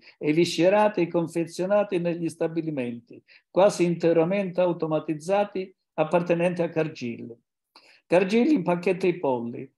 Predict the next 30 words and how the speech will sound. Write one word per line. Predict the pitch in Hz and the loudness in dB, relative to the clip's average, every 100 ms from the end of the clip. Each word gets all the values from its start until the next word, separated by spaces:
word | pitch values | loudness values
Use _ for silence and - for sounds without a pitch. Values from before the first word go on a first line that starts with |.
| _ 143 | _ 0
la | 175 | 0
flotta | 175 247 240 202 | 4 4 4 2
di | 185 | 0
Cargill | 180 180 180 233 214 202 185 | 4 2 2 -4 0 2 2
li | 180 | 2
trasporta, | 180 175 165 - 202 196 180 - 180 165 - _ 175 | 0 0 -2 -2 0 0 -4 -6 -6 -6 -12 _ -6
mm, | 156 156 147 143 147 | -2 0 2 0 -2
in | 160 151 | -2 2
Giappone, | 156 156 220 226 220 190 170 | 0 2 2 2 2 0 -2
negli | 156 147 147 | -4 -4 -4
Stati | 156 156 175 | -2 -4 -4
Uniti | 196 202 165 | -4 -4 -4
e | |
in | 156 | -2
Europa. | 143 135 117 117 - 107 104 _ _ _ | -2 -2 -4 -8 -12 -14 -14 _ _ _
I | 160 165 | -2 4
camion | 220 240 226 202 175 | 6 6 4 2 2
di | 175 | 2
Cargill | 175 170 170 240 220 | 2 2 0 -2 -2
li | 180 | -2
distribuiscono | 175 175 - 165 165 185 202 175 - 165 165 | 0 -2 -2 -4 -2 -2 -4 -6 -4 -2 -2
nei | 160 156 | -2 -4
supermercati, | 170 160 165 160 160 - 226 226 190 156 | -4 -4 -2 -2 -4 -4 -4 -4 -4 -4
molti | 170 185 156 | -2 -4 -4
dei | 147 147 | -4 -2
quali | 180 202 202 175 - _ | -2 -2 -2 -6 -10 _
appartengono | - 160 160 165 185 185 165 | -8 0 0 2 0 2 0
alle | 160 151 | 2 0
famiglie | - 156 185 175 143 | -2 -4 -2 0 0
Macmillan | 160 160 160 185 185 175 151 | -2 -6 -6 -6 -4 -4 -6